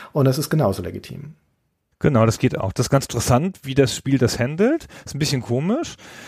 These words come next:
Speaker 2: weil es passt nicht so gut in die grundlegende Metaphorik da, finde ich. Also erstmal übrigens fürs Publikum, ein Heatsink ist ein Kühlkörper im militärischen Gebrauch, bei Flugzeugen und so. Und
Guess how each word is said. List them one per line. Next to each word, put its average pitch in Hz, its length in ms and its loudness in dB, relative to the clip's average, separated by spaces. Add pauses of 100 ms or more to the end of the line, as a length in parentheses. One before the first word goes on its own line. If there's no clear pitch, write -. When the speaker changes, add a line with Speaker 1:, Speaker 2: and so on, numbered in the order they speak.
(140)
Speaker 2:
weil 131 180 6
es 131 60 0
passt 156 200 0
nicht 147 100 0
so 135 80 -4
gut 147 140 -4
in 135 140 -4
die 127 260 0
grundlegende 139 520 2
Metaphorik 139 640 -2
da, 185 140 2
finde 190 280 -4
ich. - 220 -4
Also 143 140 2
erstmal 151 280 4
übrigens 143 300 0
fürs - 120 -8
Publikum, 139 420 -4
ein 123 180 0
Heatsink 147 520 0
ist - 200 -10
ein 123 100 -6
Kühlkörper 170 720 -6 (560)
im 143 140 -4
militärischen 147 600 4
Gebrauch, 143 460 -2
bei 139 100 2
Flugzeugen 160 460 0
und 156 100 -8
so. - 140 -2 (580)
Und 139 360 -2